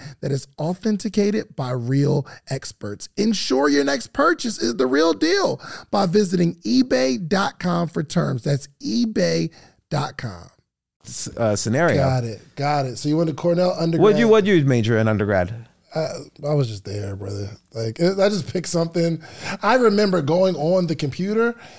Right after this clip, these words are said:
Speaker 1: and my, my Google question was, "What career pays the most out of college?"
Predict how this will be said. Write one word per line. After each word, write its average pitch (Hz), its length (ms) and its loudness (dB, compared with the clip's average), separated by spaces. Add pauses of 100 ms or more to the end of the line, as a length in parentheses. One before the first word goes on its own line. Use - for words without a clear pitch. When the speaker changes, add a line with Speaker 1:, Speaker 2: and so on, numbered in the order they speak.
(200)
Speaker 1:
and 160 260 2
my, 151 220 2 (200)
my 156 200 0
Google 190 400 0
question 185 480 0
was, 127 420 -2 (560)
"What 170 460 0
career 156 760 -2 (120)
pays 165 340 -2
the 147 120 -4
most 139 300 -4
out 127 120 -4
of 110 80 -10
college?" - 580 -8